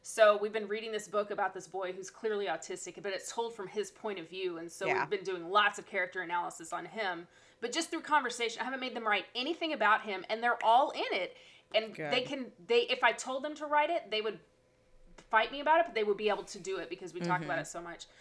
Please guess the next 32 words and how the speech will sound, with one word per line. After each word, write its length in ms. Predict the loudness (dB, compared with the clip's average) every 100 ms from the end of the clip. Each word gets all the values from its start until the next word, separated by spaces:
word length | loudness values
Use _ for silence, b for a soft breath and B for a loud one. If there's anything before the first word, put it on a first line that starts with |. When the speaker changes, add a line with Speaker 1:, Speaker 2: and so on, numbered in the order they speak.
| B B B
Speaker 1:
So 220 | -4 -2
we 80 | -2
were 100 | -2
talking 400 | 4 4 4 -2
about, 260 | 2 2 2
like, 240 | -2 -2 4
oh, 300 | 4 4 -4
the, 80 | -10 -2
how 200 | 4 4
can 140 | 2
we 100 | -6
tell 260 | 0 0 0
that 120 | -2
he's 480 | -10 -10 -8 -10 -10
a 40 | -8
stubborn 440 | -2 -2 -2 -6
person, 480 | -4 -4 -2 -4 -4
and, 100 | -6
like, 180 | -8 -4
all 140 | -2
these 200 | -2 -4
examples. 600 | -8 -6 -6 -4 -6 -6
And 100 | -10
so 120 | -4 -2
we're 120 | -2
reading 280 | -2 -4 -4
through 100 | -6
this 180 | -6 -10
play, 300 | -2 0 0
and 80 |
we're 80 | -2
like, 260 | -4 -4